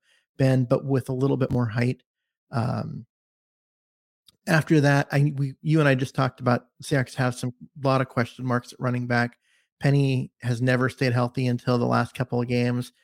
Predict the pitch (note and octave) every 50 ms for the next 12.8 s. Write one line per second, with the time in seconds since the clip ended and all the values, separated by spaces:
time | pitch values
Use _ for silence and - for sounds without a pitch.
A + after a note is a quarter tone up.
0 | _ _ _ _ _ _ - C3 B2 A#2 A#2 A#2+ A#2+ A#2+ A#2 A#2 A#2+ - _ _
1 | _ _ _ _ _ _ _ - - C#3 C#3 C#3 - - C#3+ C3 A#2 C3+ C3 B2+
2 | B2+ B2 - - C3+ B2+ B2 A#2 A#2+ B2 B2 A#2+ - B2+ B2 B2 B2 B2 B2 A#2
3 | - - - _ _ _ _ _ _ _ _ _ - - D3+ D3+ D#3 D3 B2+ C#3+
4 | C3+ C3 - D3 C3 - - - C#3 C3+ C3 C3 C3 B2+ A#2+ C3 B2+ B2 B2+ B2
5 | - _ _ _ _ _ _ _ _ _ _ _ _ _ _ _ _ - - C#3
6 | B2+ A#2+ A#2+ A#2+ B2 B2 C#3+ C#3+ - D#3+ E3 D3+ - F#3 E3 D3 C3 B2 B2 -
7 | - A#2 - A#2 B2 B2+ B2 B2 A#2 B2+ B2 B2 A#2+ - - - - - _ _
8 | - - - F#3 G3 F3+ - G3 F3+ D#3+ D3 D3 - - C#3 C3+ C3 - - C#3
9 | C3+ - - C#3+ C3+ B2 A#2+ _ - - A#2+ A#2 A#2 A2+ A2+ A#2 - _ _ _
10 | - F3 C3+ - - C3+ C#3 D#3+ E3 - E3 D3+ C#3 - - C3+ A#2+ - - -
11 | C3 A#2+ A#2+ A#2 A#2+ - B2+ A#2+ - - A#2+ A2+ B2 B2+ C3 - - - - -
12 | _ _ _ _ _ _ _ _ - B2+ B2 A#2+ A#2+ A#2+ B2 A#2+